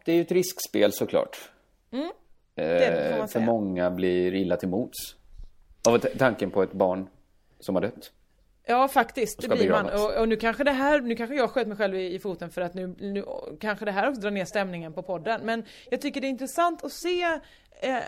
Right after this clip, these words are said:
Speaker 2: hur Wahlbeck jobbade liksom i att han, han kunde ändå få upp stämningen efteråt. Men det finns ju såna grejer som verkligen bara kan, kan döda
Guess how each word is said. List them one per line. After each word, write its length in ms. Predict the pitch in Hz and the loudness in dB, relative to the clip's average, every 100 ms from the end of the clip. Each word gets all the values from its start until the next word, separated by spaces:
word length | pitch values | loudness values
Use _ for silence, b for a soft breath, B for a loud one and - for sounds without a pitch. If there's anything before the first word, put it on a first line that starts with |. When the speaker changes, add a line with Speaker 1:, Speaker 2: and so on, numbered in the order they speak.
| - | -4
Speaker 2:
hur 300 | 220 233 226 | -2 0 4
Wahlbeck 340 | 226 190 190 | 4 2 -2
jobbade 520 | 190 285 170 196 349 403 | -2 -2 -2 -2 -2 -4
liksom 320 | - 180 180 | -6 -6 -6
i 160 | 180 | -6
att 160 | 170 170 | -8 -6
han, 280 | 180 165 - _ 214 - | -8 -8 -12 _ -18 -14
han 180 | 190 226 | -10 -6
kunde 220 | 247 240 | -4 -4
ändå 180 | 190 185 | -4 -6
få 220 | - 339 381 | -6 0 0
upp 140 | 415 | 0
stämningen 420 | - 359 262 214 | -4 -4 -4 -6
efteråt. 400 | 175 285 175 - | -6 -4 -4 -4
Men 420 | 196 208 190 175 175 b b | -6 -6 -6 -10 -16 b b
det 100 | 233 | -8
finns 260 | 277 294 | -6 -6
ju 40 | 320 | -4
såna 220 | 302 214 | -4 -2
grejer 280 | 208 190 165 | -2 -2 -4
som 160 | 175 | -6
verkligen 380 | 180 175 160 160 | -6 -6 -10 -8
bara 280 | 165 156 139 | -6 -6 -10
kan, 260 | 160 160 - _ | -12 -14 -14 _
kan 200 | - 170 | -10 -10
döda 680 | 156 277 262 170 175 247 269 | -8 -4 -2 -2 -2 -4 -6